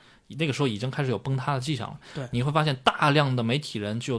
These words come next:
Speaker 1: 逃离了这个行业，
Speaker 2: <laughs>
Speaker 1: 然后比方说去做了公关。
Speaker 2: 对。
Speaker 1: 啊，然后去比方一个大公司里面去做了一个公关总监，然后拿了一个很高的薪水。
Speaker 2: 嗯。
Speaker 1: 我那个时候作为一个
Speaker 2: 你怎么不坚守啊？
Speaker 1: 年轻人，对，对，对，那个时候就是说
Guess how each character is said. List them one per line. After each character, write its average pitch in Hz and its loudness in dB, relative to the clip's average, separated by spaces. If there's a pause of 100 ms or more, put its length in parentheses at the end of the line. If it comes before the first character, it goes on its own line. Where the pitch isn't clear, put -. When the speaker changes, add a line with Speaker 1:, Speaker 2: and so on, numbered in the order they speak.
Speaker 1:
逃 - 2
离 135 0
了 131 4
这 120 -2
个 110 -4
行 - -8
业， 123 4
Speaker 2:
<laughs> - 0
Speaker 1:
然 120 2
后 139 4
比 113 -4
方 127 0
说 135 0
去 127 -4
做 123 2
了 110 2
公 123 -2
关。 123 4 (240)
Speaker 2:
对。 151 0 (120)
Speaker 1:
啊， 113 -2
然 110 0
后 139 2
去 127 -4
比 117 -2
方 123 0
一 120 -4
个 127 2
大 127 -2
公 123 0
司 127 -6
里 113 0
面 107 0
去 117 -2
做 123 -2
了 113 2
一 113 0
个 113 -2
公 123 -4
关 123 0
总 104 -4
监， 117 -2
然 110 -2
后 120 -2
拿 117 -2
了 127 0
一 - 0
个 127 2
很 113 -6
高 127 4
的 127 0
薪 131 -2
水。 127 -6 (140)
Speaker 2:
嗯。 120 -8 (160)
Speaker 1:
我 135 8
那 185 6
个 185 8
时 165 2
候 156 10
作 147 2
为 151 6
一 147 2
个 151 8
Speaker 2:
你 214 12
怎 202 10
么 175 8
不 175 2
坚 202 12
守 143 8
啊？ 110 4
Speaker 1:
年 160 12
轻 196 8
人， 160 12
对， 196 12
对， 180 12
对， 165 12
那 220 12
个 226 12
时 - 8
候 202 12
就 202 10
是 175 10
说 190 10